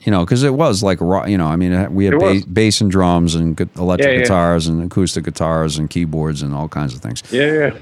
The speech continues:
Speaker 1: Drum, uh, percussion sometimes and, and, and singing, of course, and hooting and hollering. And, um,
Speaker 2: <laughs>
Speaker 1: right?
Speaker 2: Yeah,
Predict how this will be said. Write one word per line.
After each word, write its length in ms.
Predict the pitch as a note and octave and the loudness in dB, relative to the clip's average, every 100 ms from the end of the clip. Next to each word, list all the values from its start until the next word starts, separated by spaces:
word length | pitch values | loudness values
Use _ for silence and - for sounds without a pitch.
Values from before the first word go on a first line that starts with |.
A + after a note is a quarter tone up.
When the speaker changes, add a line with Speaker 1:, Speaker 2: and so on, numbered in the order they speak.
| - | -2
Speaker 1:
Drum, 300 | G2+ F#2 F2 | 2 2 2
uh, 160 | D2+ | 0
percussion 520 | C#2 D2 F2+ F2+ F2 E2+ | -2 -4 0 0 0 0
sometimes 680 | E2+ D#2+ E2+ D#2+ D#2 D#2 | 0 0 0 0 0 0
and, 180 | D2+ D2 D#2 _ | -2 -4 -8 _
and, 320 | F2 D#2+ E2 - | -2 0 -2 -4
and 160 | F#2+ F2 | -4 0
singing, 380 | F3+ A#2+ E2 | 0 2 0
of 80 | D2 | -2
course, 320 | - C#2 - - _ _ _ _ _ _ _ | -4 -6 -8 -16 _ _ _ _ _ _ _
and 180 | B2 B2 | 0 2
hooting 360 | C3 C#3+ C#3 C3 | 4 4 4 4
and 140 | E3 | 2
hollering. 400 | B2+ D#2+ D2 B1+ - _ _ _ _ - | 2 0 -2 -4 -10 _ _ _ _ -4
And, 320 | A2+ A2+ G#2+ G#2 | 2 4 4 4
um, 440 | G2+ F#2+ F#2 F2+ - _ _ - - | 4 4 2 -2 -10 _ _ -14 -4
Speaker 2:
<laughs> 460 | E3 F3 F3 - | -4 -2 -4 -2
Speaker 1:
right? 280 | G#2+ A2+ E3+ - - - - - - _ - _ _ | 0 2 0 -6 -12 -12 -14 -16 -20 _ -20 _ _
Speaker 2:
Yeah, 260 | - G3+ - | 0 0 -2